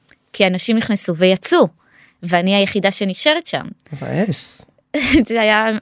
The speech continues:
Speaker 1: הרבה יותר מבאס, זה היה די נוראי. אמ, היה פה ושם כזה דברים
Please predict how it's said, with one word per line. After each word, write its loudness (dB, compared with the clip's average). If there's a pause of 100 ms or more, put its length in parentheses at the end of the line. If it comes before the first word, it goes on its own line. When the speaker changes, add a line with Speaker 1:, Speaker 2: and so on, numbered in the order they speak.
(160)
Speaker 1:
הרבה 2
יותר 2
מבאס, -2
זה 2
היה 2
די 4
נוראי. 4 (800)
אמ, 6 (840)
היה 4 (920)
פה 4 (100)
ושם 4
כזה 4 (120)
דברים 2